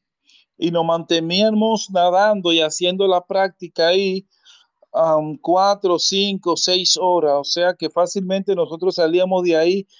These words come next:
a las dos, tres de la tarde, salíamos del agua haciendo prácticas.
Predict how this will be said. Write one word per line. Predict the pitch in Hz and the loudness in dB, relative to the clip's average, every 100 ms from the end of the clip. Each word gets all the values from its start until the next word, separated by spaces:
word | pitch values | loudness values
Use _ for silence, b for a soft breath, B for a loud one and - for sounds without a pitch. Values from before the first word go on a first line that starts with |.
| b - | b -4
a | 147 | 0
las | 139 127 139 | 0 -2 0
dos, | 185 220 - | 2 2 0
tres | 185 170 | -6 -2
de | 190 | 0
la | 175 | 0
tarde, | - 175 175 | 0 -4 -2
salíamos | 156 156 165 170 165 | -4 -2 0 0 2
del | 151 | 2
agua | 143 139 131 123 - _ b b - | 2 2 0 -2 -4 _ b b -14
haciendo | - 170 165 165 | -2 -2 0 -4
prácticas. | - 135 127 131 - 123 - - | 0 -2 -2 -12 -16 -8 -6 -6